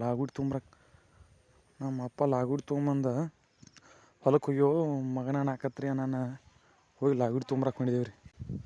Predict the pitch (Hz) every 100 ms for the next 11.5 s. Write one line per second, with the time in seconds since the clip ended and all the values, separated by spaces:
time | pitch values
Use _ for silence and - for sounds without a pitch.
0 | - 127 120 135 143 143 156 139 135 123
1 | 123 123 135 139 135 123 127 - 135 131
2 | - 123 127 127 147 127 143 - - 139
3 | 135 143 139 127 123 127 120 - - _
4 | _ _ _ _ _ _ _ - - -
5 | - - _ _ 165 143 135 123 - 143
6 | 147 147 151 147 131 135 143 143 143 147
7 | 139 139 131 135 139 135 127 135 135 123
8 | 123 123 120 127 123 127 - 127 - 143
9 | 139 151 170 - - - - - 113 139
10 | 143 135 143 147 127 95 - 131 131 139
11 | 139 - 127 123 139